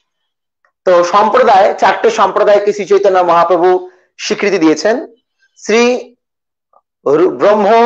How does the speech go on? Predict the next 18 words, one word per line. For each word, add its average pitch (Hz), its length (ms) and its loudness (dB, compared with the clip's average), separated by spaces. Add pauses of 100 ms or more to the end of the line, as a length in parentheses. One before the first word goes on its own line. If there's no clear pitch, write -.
(300)
রুদ্র 170 460 0 (260)
আর 180 260 2 (320)
কুমার 208 340 0
সম্প্রদায়। - 580 -4 (560)
শ্রী 202 240 -4
সম্প্রদায়, 220 680 2 (360)
ব্রহ্ম 165 300 0
সম্প্রদায়, 202 760 0 (240)
রুদ্র 190 340 2
সম্প্রদায় 208 540 0
আর 214 160 2
কুমার 175 320 -2
সম্প্রদায়। 107 580 -6 (420)
শ্রী 226 280 -4
সম্প্রদায়ের 226 500 2
আচার্য 175 380 2
হচ্ছেন 180 240 -2
রামানুচার্য, 180 880 0